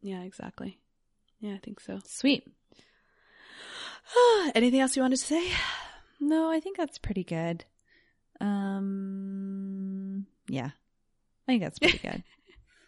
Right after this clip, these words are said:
Speaker 2: We can, like, if I think of something, then we'll just do another one.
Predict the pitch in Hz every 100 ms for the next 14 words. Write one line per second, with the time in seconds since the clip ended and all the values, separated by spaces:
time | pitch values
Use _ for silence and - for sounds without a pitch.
0 | - 240 285 254 240 226 - 381 349 214
1 | 202 165 180 196 190 214 214 185 165 160
2 | 156 - - 165 - - - -